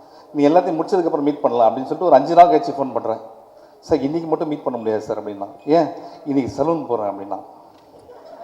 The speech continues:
நான் ஃபோன் கட் பண்ணிட்டு ஒரு டூ மினிட்ஸ்க்கு திருப்பி கூப்பிடுறேன். "டேய், நீ பெல்ட் கூட லேட்டா வாங்கலாம்,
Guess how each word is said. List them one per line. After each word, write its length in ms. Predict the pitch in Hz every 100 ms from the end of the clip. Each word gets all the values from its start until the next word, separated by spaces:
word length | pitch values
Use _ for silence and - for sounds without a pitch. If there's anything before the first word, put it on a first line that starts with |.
| - - - - - - - - 50 - - - - - - - - - - - - - - - 156
நான் 600 | 165 170 175 170 170 139 214
ஃபோன் 160 | 240
கட் 180 | 196 -
பண்ணிட்டு 400 | 196 196 214 190
ஒரு 220 | 170 151 -
டூ 80 |
மினிட்ஸ்க்கு 300 | 220 220 202
திருப்பி 320 | 226 226 214 208
கூப்பிடுறேன். 260 | 165 117 - - - - - - - -
"டேய், 240 | 143 139 98 - - - - -
நீ 80 | 135
பெல்ட் 340 | 117 139 175 190
கூட 140 | 185
லேட்டா 280 | 147 147 147
வாங்கலாம், 260 | 123 113